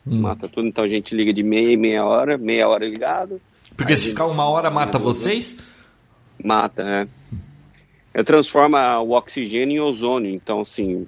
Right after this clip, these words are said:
Speaker 2: mata mesmo.
Speaker 1: Hum.
Speaker 2: Só que aí mata, mata tudo, inclusive a gente.
Speaker 1: Hum.
Speaker 2: Então não pode ficar muito tempo ligado. E à noite fica rodando direto.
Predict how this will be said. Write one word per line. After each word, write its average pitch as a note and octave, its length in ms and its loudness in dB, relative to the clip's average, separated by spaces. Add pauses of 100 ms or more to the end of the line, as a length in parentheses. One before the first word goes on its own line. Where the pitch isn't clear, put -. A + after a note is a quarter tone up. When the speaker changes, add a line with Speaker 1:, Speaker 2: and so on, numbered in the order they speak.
(140)
Speaker 2:
mata C#3+ 320 4
mesmo. G2 360 -2
Speaker 1:
Hum. A#2+ 100 -2 (640)
Speaker 2:
Só - 180 4
que - 140 2
aí B2+ 80 6
mata, B2+ 420 2 (160)
mata C#3 300 -2
tudo, C3 300 -4
inclusive A2 480 -2
a - 20 2
gente. A2 400 -4
Speaker 1:
Hum. B2 100 0
Speaker 2:
Então G#2+ 160 2
não A#2 160 2
pode G#2+ 300 4
ficar - 160 -4
muito A#2 160 0
tempo A2+ 240 -4
ligado. A2 360 2
E G2+ 40 4
à G2 80 4
noite A2+ 320 2
fica - 200 0
rodando C3 340 4
direto. C3 340 2